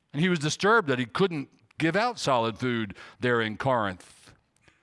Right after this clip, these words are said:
We could go there. We could go to Hebrews five twelve, where he talks about the meat of the word.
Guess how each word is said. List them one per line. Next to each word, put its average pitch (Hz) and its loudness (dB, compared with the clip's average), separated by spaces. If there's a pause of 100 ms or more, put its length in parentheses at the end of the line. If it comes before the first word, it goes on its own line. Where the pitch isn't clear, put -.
(440)
We 113 -4
could 92 -8
go 104 0
there. 127 0
We 156 -6
could 123 -4
go 135 2
to 127 0
Hebrews 131 0
five 131 2
twelve, 170 2
where 127 2
he 113 -2 (200)
talks - -2
about 120 -4
the 120 -2
meat 127 -2 (240)
of 127 -8
the 131 -4
word. 147 -2